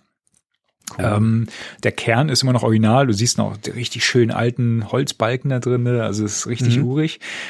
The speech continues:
Speaker 2: Ähm, die machen auch Werbung damit, dass sie sagen, äh, das ist, äh, wie, wie hat sich denn ausgedrückt, äh, äh, das, äh, Gas-, Gasthaus mit Hüttenflair oder sowas, ne? Und,
Speaker 1: Mhm.
Speaker 2: und das hast du in der Tat, ne? Weil es sieht halt schön urig aus. Die Zimmer sind total nett.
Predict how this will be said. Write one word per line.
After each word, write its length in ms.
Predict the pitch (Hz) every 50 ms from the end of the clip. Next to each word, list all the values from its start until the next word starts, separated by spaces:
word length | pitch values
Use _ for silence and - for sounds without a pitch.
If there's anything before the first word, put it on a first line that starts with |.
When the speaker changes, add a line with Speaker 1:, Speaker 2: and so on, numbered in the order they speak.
| - - -
Speaker 2:
Ähm, 320 | 110 107 110 110 110 107
die 100 | 95 104
machen 220 | 117 127 123 127
auch 60 | 107 95
Werbung 240 | 110 117 139 139
damit, 260 | - 110 101 104 98 110
dass 100 | 104 -
sie 80 | - 101
sagen, 340 | 104 104 107 113 117 110
äh, 400 | - 104 107 107 104 104 101 101
das 160 | 101 - 104 107
ist, 260 | 104 - - - -
äh, 280 | - 107 107 107 101 104
wie, 240 | 104 104 110 104 101
wie 100 | 110 117
hat 80 | 131 131
sich 80 | 117 -
denn 100 | - -
ausgedrückt, 580 | - 123 - - 110 101 117 104 104 - - -
äh, 340 | 104 104 104 104 101 101 - - - - - - - - - -
äh, 320 | 107 104 104 104 104 107
das, 340 | - 107 104 - - - -
äh, 640 | - 82 73 69 69 65 - 58 69 82 71 80 -
Gas-, 380 | - - - 120 - - - -
Gasthaus 720 | - 120 131 - - - - - - 120 117 117 117 -
mit 400 | - 110 110 113 - - - -
Hüttenflair 880 | - 131 131 - 135 110 107 98 - - - 104 101 101 104 101 98 95
oder 140 | 98 98 92
sowas, 320 | 101 95 92 90 - -
ne? 200 | 117 123 127 127 - - -
Und, 220 | 113 101 117 135
Speaker 1:
Mhm. 40 | 190 120
Speaker 2:
und 100 | 120 123
das 160 | 113 - -
hast 120 | 117 - -
du 40 |
in 60 | 123 113
der 100 | 104 101
Tat, 380 | - - 113 107 104 - -
ne? 180 | 101 107 113 110
Weil 180 | 101 101 101 -
es 180 | - - -
sieht 160 | - 123 120 -
halt 180 | 110 113 -
schön 240 | - - - 123 123
urig 380 | - 120 120 127 120 - - 113
aus. 220 | 113 113 107 -
Die 100 | - -
Zimmer 320 | - - 127 131 131 127
sind 360 | 120 123 120 120 117 - - -
total 380 | - 95 - - 110 113 117
nett. 300 | 117 117 135 - - -